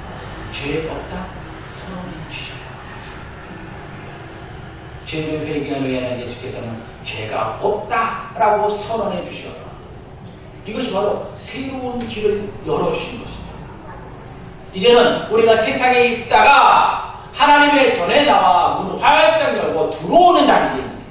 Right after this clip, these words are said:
사도행전 삼 장 십구 절의 말씀에 보면 "그러므로 너희가 회개하고 돌이켜 너희 죄 없다함을 받으라. 이같이 하며 새롭게 되는 날에 주 앞으로부터 이룰 것이니라." 라고 말씀합니다.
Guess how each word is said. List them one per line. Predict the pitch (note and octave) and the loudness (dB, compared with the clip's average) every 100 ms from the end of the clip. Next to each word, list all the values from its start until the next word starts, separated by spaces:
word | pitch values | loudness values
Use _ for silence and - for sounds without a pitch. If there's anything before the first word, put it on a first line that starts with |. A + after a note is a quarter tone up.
| - - - - - - - - - - - - - - - - | -18 -18 -18 -18 -18 -18 -18 -18 -18 -18 -18 -16 -16 -18 -18 -4
사도행전 | - A3+ C4 C4 B3+ B3 | 4 6 6 6 4 4
삼 | B3 C4 | 4 4
장 | A#3+ A3+ | 4 4
십구 | - C4+ D4+ C#4+ | 2 -2 0 4
절의 | C4+ B3+ | 4 6
말씀에 | A#3+ A#3 G#3 G3 | 4 4 2 0
보면 | - | 0
"그러므로 | - D4 - A#3 G#3 | 6 6 8 6 6
너희가 | A#3 A3+ A3+ A3 | 6 6 6 6
회개하고 | - E4 C4+ A#3+ G#3+ G#3 G#3 | 4 4 6 4 6 4 4
돌이켜 | D#4+ D4 - A#3+ G3+ - | 2 2 4 4 4 4
너희 | C4 B3 B3 - | 4 6 6 4
죄 | B3 C4+ B3+ | 4 6 6
없다함을 | A3+ - - - D#3 - - | 6 4 4 4 4 4 2
받으라. | - A#3 - B3 C#4+ - - - - C4 | 2 4 6 6 8 6 4 2 -2 -2
이같이 | D#4 C#4+ B3+ - - F#3 | 2 4 4 2 0 -2
하며 | D3+ C4+ C4 A#3+ | 2 4 4 4
새롭게 | - D4+ C#4 - A3+ G3 - | 4 2 2 0 2 2 4
되는 | - C#4+ B3+ F3 | 4 4 4 4
날에 | G#3+ C#4+ C#4 C4 - - | 6 6 6 4 2 0
주 | - C#4 C4 G#3+ | 2 2 2 4
앞으로부터 | D#4+ G#3+ G#3 G3 F3 - - D3 A#3 B3 - - | 6 6 4 0 0 0 0 4 6 6 4 0
이룰 | B3+ C#4+ C#4 B3+ A3 | 4 4 4 4 4
것이니라." | - - - B3+ A3 | 2 -2 -2 -6 2
라고 | A3+ D4 D4 - - | 4 6 6 6 4
말씀합니다. | - - - - - | 2 0 -4 -10 -14